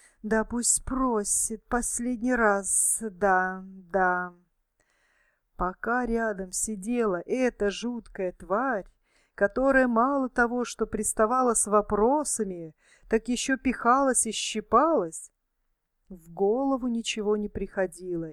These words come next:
и не могло прийти. Бильбо чесал в затылке, потирал подбородок, но все было бесполезно. «Пусть он спросит нас, пусть спросит», настаивал Голлум.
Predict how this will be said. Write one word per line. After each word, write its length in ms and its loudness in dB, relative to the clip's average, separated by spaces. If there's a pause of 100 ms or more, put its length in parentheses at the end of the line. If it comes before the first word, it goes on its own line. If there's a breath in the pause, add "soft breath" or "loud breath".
и 180 -6
не 140 -8
могло 380 0
прийти. 600 -6 (880)
Бильбо 540 -2
чесал 460 -4
в 60 -10
затылке, 800 -4
потирал 520 0
подбородок, 1300 -2 (320 soft breath)
но 300 -4
все 320 0
было 240 2
бесполезно. 840 -4 (340)
«Пусть 400 0
он 100 -2
спросит 920 -2
нас, 920 -2 (400)
пусть 460 4
спросит», 1040 0 (160)
настаивал 800 -2
Голлум. 560 -4